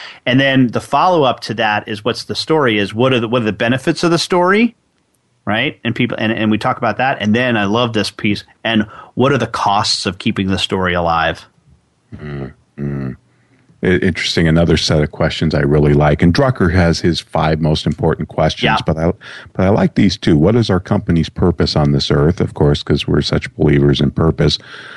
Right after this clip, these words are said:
Speaker 2: Who have we as a company historically been when we've been at our best?
Speaker 1: Mm.
Speaker 2: Whom must we fearlessly become?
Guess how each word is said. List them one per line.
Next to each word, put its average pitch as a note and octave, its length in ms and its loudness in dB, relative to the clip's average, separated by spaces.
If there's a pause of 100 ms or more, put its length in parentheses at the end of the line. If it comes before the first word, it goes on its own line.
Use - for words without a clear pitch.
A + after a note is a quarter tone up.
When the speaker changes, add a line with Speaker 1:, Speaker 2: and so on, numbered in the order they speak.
(180)
Speaker 2:
Who C3 200 4
have G#2 220 4
we F#2+ 280 4
as D2 120 2
a D2+ 60 -4
company D#2+ 500 2
historically E2 760 2
been C#2+ 520 2 (180)
when D#2 180 4
we've D2+ 200 4
been D2+ 180 4
at C#2+ 140 4
our C#2 120 4
best? - 600 -2 (640)
Speaker 1:
Mm. A2 120 0
Speaker 2:
Whom G#2+ 280 6
must F2 240 2
we E2 140 4
fearlessly E2 840 2
become? D2+ 800 2